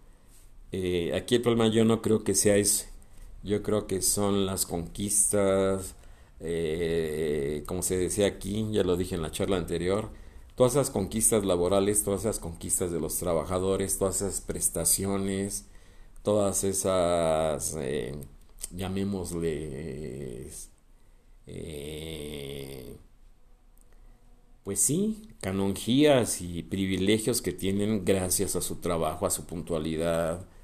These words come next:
a, a, a, a su, a su labor, al trabajo en el que, en el que están, este, eh, el trabajo que están desempeñando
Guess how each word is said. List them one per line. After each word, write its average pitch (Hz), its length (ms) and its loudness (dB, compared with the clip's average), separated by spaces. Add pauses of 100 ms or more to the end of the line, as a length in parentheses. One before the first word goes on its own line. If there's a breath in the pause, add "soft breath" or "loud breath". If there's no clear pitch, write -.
(340 soft breath)
a, 76 180 -8
a, - 420 -10
a, 67 300 -10
a 85 40 -6
su, 80 880 -4
a 78 100 -8
su - 160 -4
labor, 101 480 6 (880)
al 85 160 -8
trabajo 98 360 2
en 123 60 2
el 98 140 -2
que, 80 100 -2
en 80 140 -4
el 78 160 -8
que - 80 -6
están, 101 400 2
este, 76 920 -4 (680 soft breath)
eh, 78 640 -6
el 85 160 -10
trabajo 107 240 2
que - 40 -12
están 101 220 2
desempeñando 98 1040 0